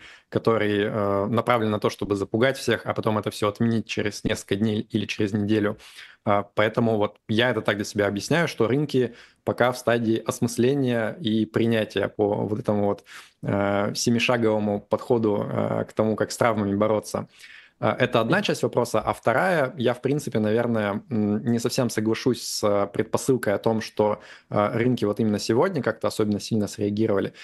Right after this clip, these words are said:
Мне кажется, здесь есть эффект того, что, э, азиатские рынки, они очень так резко и интересно открылись, э,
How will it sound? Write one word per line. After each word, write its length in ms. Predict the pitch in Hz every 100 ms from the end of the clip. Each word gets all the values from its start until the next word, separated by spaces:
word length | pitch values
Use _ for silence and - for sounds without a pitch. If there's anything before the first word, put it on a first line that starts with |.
| - -
Мне 100 | 120
кажется, 260 | 143 127 113
здесь 200 | 107 127
есть 200 | 123 113
эффект 320 | - 123 -
того, 240 | 104 123
что, 460 | 139 - 113 101 104 -
э, 540 | 104 101 98 98 196
азиатские 560 | 127 110 127 147 - 117
рынки, 380 | 117 107 101 98
они 220 | 104 101
очень 300 | 113 104 101
так 180 | 101 -
резко 400 | 113 110 - 104 -
и 40 |
интересно 500 | 104 104 104 - 98
открылись, 500 | 98 120 160 131 - - - - -
э, 180 | 107